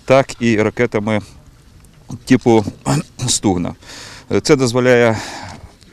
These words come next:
автономно башні працювати, це дозволяє захистити і оператора, який веде огонь, і це дозволяє наносити дуже серйозні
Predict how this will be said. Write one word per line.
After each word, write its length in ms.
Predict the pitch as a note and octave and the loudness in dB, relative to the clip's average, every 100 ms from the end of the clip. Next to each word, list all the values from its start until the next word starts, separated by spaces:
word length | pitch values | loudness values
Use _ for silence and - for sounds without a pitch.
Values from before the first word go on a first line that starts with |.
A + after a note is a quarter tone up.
| _ | _
автономно 500 | - - A#2+ G#2+ G#2 | -4 0 0 2 0
башні 280 | G2+ - G#2+ | 0 -2 -4
працювати, 600 | G2+ - A#2 B2+ - A#2+ - - - - | -6 -4 -4 -4 -4 -10 -12 -20 -20 -4
це 120 | C#3 | -2
дозволяє 520 | A#2 G2+ A2+ A2 G#2 | 0 -2 0 0 0
захистити 540 | G#2 - G#2 G#2+ - G#2 | -2 -4 -6 -6 -4 -2
і 100 | G#2+ | -2
оператора, 520 | - G#2+ A#2 B2 A#2+ | 0 0 0 -2 -2
який 260 | A2 G#2+ A2 | -4 -4 -4
веде 340 | A2 G#2+ A2 | -4 -2 -2
огонь, 280 | G#2+ A2 G#2 - - - | 0 -2 -4 -10 -20 -4
і 160 | A2+ A2+ | -2 0
це 140 | C3+ | -2
дозволяє 640 | A2+ F#2 G#2 A#2 A2+ G#2 F#2+ G#2+ | -2 -4 -2 0 2 0 -2 -6
наносити 380 | G#2+ G#2 - | -8 -6 -6
дуже 220 | G2+ A2 F#2+ | -6 -4 -4
серйозні 500 | - G#2 F#2 F#2+ | -4 -4 -4 -8